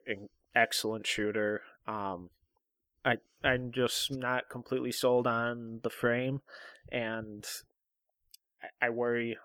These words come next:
about his at-rim finishing. He has a nice floater, but, you know, that, that shouldn't be a relied on, uh, weapon necessarily. But he, he's another one of these guys where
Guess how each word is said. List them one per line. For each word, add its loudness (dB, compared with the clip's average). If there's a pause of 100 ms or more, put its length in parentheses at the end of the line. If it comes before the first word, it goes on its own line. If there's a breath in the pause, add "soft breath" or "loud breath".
about 0
his -4
at-rim -2
finishing. -2
He -8
has 0
a -4
nice -2
floater, 0
but, -2
you -10
know, -10
that, -2 (100)
that -4 (540)
shouldn't -6
be -6
a -2
relied -2
on, -6 (680 loud breath)
uh, 0 (180)
weapon 0
necessarily. 0
But 0 (360 loud breath)
he, 2
he's 2
another 4
one 0
of -2
these 0
guys 6
where 2